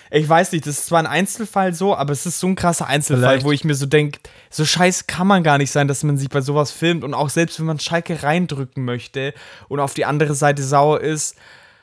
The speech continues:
Speaker 1: man, ich glaub, man hat selber doch genug verbockt in der ganzen Sache, in der ganzen Thematik, dass man jetzt so und auch nach Jahren noch so nachtreten muss, really? Weiß ich nicht.
Speaker 2: Vielleicht, vielleicht hat Christian Heidel davor nur die Mutter von Max Meyer kennengelernt und vielleicht ist die ganz nett.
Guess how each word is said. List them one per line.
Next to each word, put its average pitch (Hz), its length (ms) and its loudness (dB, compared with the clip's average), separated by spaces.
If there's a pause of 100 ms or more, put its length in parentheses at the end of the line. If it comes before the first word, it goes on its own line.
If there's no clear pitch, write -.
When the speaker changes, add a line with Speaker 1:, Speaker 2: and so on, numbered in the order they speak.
(480)
Speaker 1:
man, 156 220 2
ich 170 180 -4
glaub, 190 220 4
man 175 180 4
hat 165 140 -4
selber 175 380 4
doch 151 180 -4
genug 160 320 -2
verbockt 151 680 -2
in 143 140 -4
der 147 140 0
ganzen 143 340 -2
Sache, 135 360 -2
in 139 200 0
der 135 120 -4
ganzen 135 320 -4
Thematik, 131 520 -4
dass - 180 -8
man 139 120 -2
jetzt - 240 -8
so 147 240 -8
und 139 340 -8
auch 156 160 -2
nach 160 260 -4
Jahren 175 460 2
noch 143 100 -2
so 180 280 -4
nachtreten 220 680 -2
muss, 214 280 -8
really? 214 480 0 (240)
Weiß 117 260 -6
ich 104 80 -8
nicht. 98 320 -10
Speaker 2:
Vielleicht, 117 480 2
vielleicht 117 300 0
hat 113 140 -2
Christian 117 400 -2
Heidel 117 220 0
davor 107 320 0
nur 113 140 0
die 107 80 -2
Mutter 120 260 2
von 101 200 0
Max 98 240 -4
Meyer 98 240 0
kennengelernt 107 500 0
und 101 100 -2
vielleicht 104 260 0
ist - 140 -8
die 117 80 0
ganz 107 240 2
nett. 95 260 -2